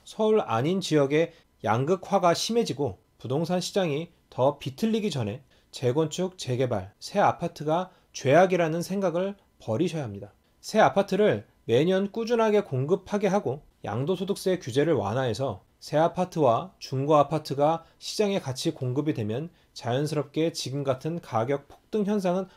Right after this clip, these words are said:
멈출 거예요. 많이 늦은 감이 있지만 공급과 수요에 대한 원리를 어서 시장에 적용해서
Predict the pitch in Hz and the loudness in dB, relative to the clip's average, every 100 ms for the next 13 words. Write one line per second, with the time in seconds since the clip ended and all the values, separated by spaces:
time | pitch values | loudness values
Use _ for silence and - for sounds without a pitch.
0 | _ 113 127 151 190 101 98 120 _ _ | _ -4 -2 -2 -4 -6 -10 -18 _ _
1 | _ _ 117 127 190 131 139 190 190 185 | _ _ 0 2 4 2 2 2 2 0
2 | - 151 135 143 92 _ - 143 160 185 | -2 -2 -2 -4 -8 _ -4 0 2 2
3 | - 113 175 - - - 247 247 226 196 | 2 0 0 -10 -14 -6 0 4 4 4
4 | 185 135 110 120 175 98 _ _ 120 120 | 2 2 2 2 0 -2 _ _ -6 0
5 | 170 156 - 214 202 - 123 151 170 175 | 0 0 0 2 0 -2 0 0 0 -2
6 | 123 117 | -4 -6